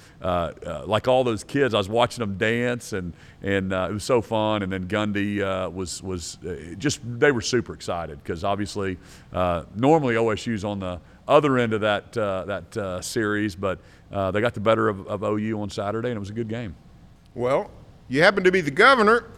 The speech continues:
Speaker 2: Can you do something about this Bedlam, uh, going away part? Can you, can you get the rivalry renewed?
Speaker 1: <sighs> You know, I mean, we s-, we certainly probably could. I know down in Florida, they actually passed a law
Speaker 2: Yeah.
Speaker 1: where Florida and Florida State,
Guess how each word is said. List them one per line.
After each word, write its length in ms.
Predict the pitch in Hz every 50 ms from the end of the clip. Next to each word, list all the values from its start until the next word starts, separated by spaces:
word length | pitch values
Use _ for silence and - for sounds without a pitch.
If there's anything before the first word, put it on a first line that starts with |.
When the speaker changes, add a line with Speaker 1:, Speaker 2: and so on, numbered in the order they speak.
| - - - -
Speaker 2:
Can 160 | 165 151 151
you 80 | 151
do 180 | 156 208 254 254
something 420 | - - - 240 233 185 - 208
about 300 | 196 180 175 - 185 -
this 360 | - 190 175 - - - - - - - - -
Bedlam, 640 | - 131 131 180 208 202 175 180 175 165 160 156 156 165
uh, 160 | 160 160 165
going 300 | 143 156 185 185 170 160
away 260 | 156 165 180 185 180
part? 360 | 147 - 151 131 117 104 82
Can 120 | 139 156 160
you, 160 | 160 156 127
can 220 | - 175 180 170
you 60 | 165 156
get 180 | 214 233 -
the 120 | - 190 180
rivalry 640 | 170 170 190 208 208 202 202 202 196 196 190 196
renewed? 520 | 180 180 185 202 220 240 240 208 165 127 101 123
Speaker 1:
<sighs> 60 | 127 110 98 95 - -
You 140 | 107 131 156
know, 240 | 180 190 190 160 -
I 120 | - 127 135
mean, 240 | 139 131 120 110 - - - 104
we 140 | 120 127
s-, 200 | 120 - - -
we 120 | 113 127 117
certainly 420 | - - 165 202 196 202 196 160
probably 320 | - - 160 165 151 135 -
could. 320 | - 143 156 160 139 113
I 60 | 107
know 140 | 123 139 151
down 200 | 131 131 127 120
in 80 | 104 -
Florida, 580 | - - 110 117 135 156 160 127 101 95 92
they 160 | 92 107 120
actually 260 | 127 123 - - 107 92
passed 340 | - 113 113 110 - -
a 40 | 101
law 300 | 92 95 104 117 120 107
Speaker 2:
Yeah. 60 | 95
Speaker 1:
where 120 | 98 95 90
Florida 360 | - - 107 110 107 107 107
and 100 | 101 92
Florida 260 | - 107 107 98 95
State, 400 | - - - 110 110 107 101 92